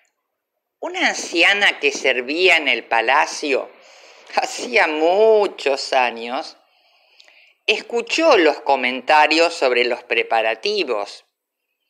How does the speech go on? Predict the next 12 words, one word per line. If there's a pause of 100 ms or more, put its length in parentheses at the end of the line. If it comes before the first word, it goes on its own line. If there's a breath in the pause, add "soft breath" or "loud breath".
(1000)
Sintió (480)
una
leve
tristeza (920 soft breath)
porque
sabía
que
su
joven
y
bella
hija